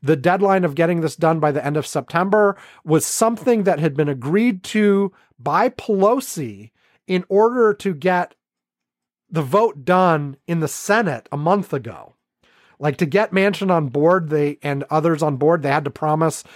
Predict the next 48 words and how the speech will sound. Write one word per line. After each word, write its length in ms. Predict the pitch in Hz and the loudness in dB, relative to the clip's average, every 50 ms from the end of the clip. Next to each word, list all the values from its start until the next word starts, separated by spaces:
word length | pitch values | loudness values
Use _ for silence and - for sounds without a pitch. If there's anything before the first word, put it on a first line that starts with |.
| - - _ | -20 -18 _
that 160 | 156 151 143 | -10 -2 0
they 100 | 151 151 | 2 2
would 160 | 143 143 143 | 2 2 2
vote 220 | 123 143 151 156 147 | 2 2 2 4 2
on 120 | 147 147 | 2 2
this 200 | 147 156 160 - | 2 0 0 -2
before 520 | - 143 135 - - 151 147 147 143 147 139 | -2 -6 -6 -4 0 0 2 4 4 2 0
the 280 | 131 139 135 135 143 | 0 -2 -2 -2 0
end 160 | 139 139 139 | -2 -2 -4
of 80 | 139 - | -4 -4
September. 600 | - 143 131 - - 147 147 165 196 220 226 220 - - - - - - _ - | -2 -4 -4 -2 -2 -2 0 0 0 0 0 -2 -6 -16 -20 -20 -20 -20 _ -6
And, 600 | 147 156 156 156 156 151 151 151 151 147 143 143 | -4 -2 0 0 0 -2 -2 -4 -6 -8 -2 0
well, 420 | 160 160 165 165 165 160 160 156 | 2 2 4 4 4 4 2 2
they 160 | 147 185 185 | 2 2 2
didn't, 480 | 180 262 269 - 120 117 95 95 - _ _ 143 | 2 0 0 -2 -4 -12 -20 -20 -20 _ _ -8
because 300 | 156 160 - 180 165 160 | -8 -2 -2 -2 -2 -2
it 80 | 131 | -4
was 100 | 147 143 | -6 -8
clear 260 | - - - 170 165 160 | -8 -6 -2 0 0 0
they 140 | 139 151 | 0 0
were 140 | 143 139 139 | 0 0 -2
gonna 200 | 131 139 131 127 | -2 -4 -4 -4
lose. 440 | 123 127 135 123 110 101 95 - - - - - - - - _ - | -4 -4 -4 -4 -4 -8 -12 -16 -20 -20 -20 -20 -20 -20 -20 _ -20
But, 440 | 135 117 - 190 180 170 165 - _ _ _ _ _ | -8 -2 0 2 2 2 0 -4 _ _ _ _ _
you 120 | - 160 170 | -2 0 2
know, 80 | 165 | 2
what 220 | 160 165 180 147 139 | 4 2 2 2 0
Biden 380 | 175 185 202 220 226 220 190 | 0 2 2 2 2 2 2
said 220 | - 202 190 185 185 | 2 2 2 2 2
at 100 | 147 131 | 0 -2
the 60 | 156 | -4
end 140 | 156 160 156 | -2 -2 0
of 80 | 147 | 0
this 180 | 151 143 - 151 | -2 -4 -2 -2
meeting 260 | 147 143 135 135 131 | -2 -2 -2 -2 -2
is 100 | 131 120 | -2 -2
like, 200 | 139 131 123 - | -2 -2 -2 -2
"Look, 320 | 156 143 135 117 - _ | -2 -2 -2 -2 -2 _
we're 120 | 175 190 226 | 0 0 2
gonna 200 | 220 254 220 170 | 2 2 0 2
get 200 | 135 143 123 - | 0 -2 -2 -4
this 200 | 120 110 - - | -8 -12 -14 -14
done. 340 | - - 92 65 - - _ _ _ _ _ _ _ _ _ _ | -16 -16 -16 -16 -18 -20 _ _ _ _ _ _ _ _ _ _
You 120 | - 143 143 | -4 -2 -2
know, 80 | 139 139 | -2 -2
calm 500 | - - 214 214 226 240 247 233 214 175 | -2 0 2 4 4 4 4 2 2 0
down, 360 | 208 202 202 202 202 196 170 | 0 2 4 2 2 2 2
everybody. 600 | 165 147 123 131 123 101 113 95 80 67 - | 0 0 -2 -4 -6 -8 -10 -14 -14 -18 -20